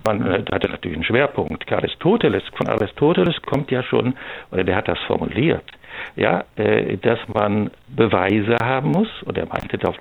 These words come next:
war sicher auch schon mathematische Beweise, denn die Elemente von Euklid sind ja nicht die ersten Elemente gewesen, nicht? Der,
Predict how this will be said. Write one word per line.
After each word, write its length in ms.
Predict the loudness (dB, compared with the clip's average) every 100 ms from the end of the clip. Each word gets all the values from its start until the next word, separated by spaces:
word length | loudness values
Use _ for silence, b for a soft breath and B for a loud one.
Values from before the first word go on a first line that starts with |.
| -4
war 140 | -4
sicher 380 | -4 -2 0 0
auch 100 | -2
schon 180 | -2 -2
mathematische 680 | 0 0 0 0 0 0
Beweise, 520 | 0 0 -2 -2 -2
denn 360 | -2 -2 -2 -2
die 220 | -2 0 2
Elemente 440 | 2 2 0 -2
von 160 | -2 -2
Euklid 420 | -2 -4 -6 -4
sind 140 | -2
ja 100 | 0
nicht 160 | 0 -2
die 120 | -2
ersten 220 | -2 -2
Elemente 400 | -6 -4 -4 -4 -4
gewesen, 520 | -6 -6 -10 -8 -6
nicht? 180 | -6 -4
Der, 260 | -4 -6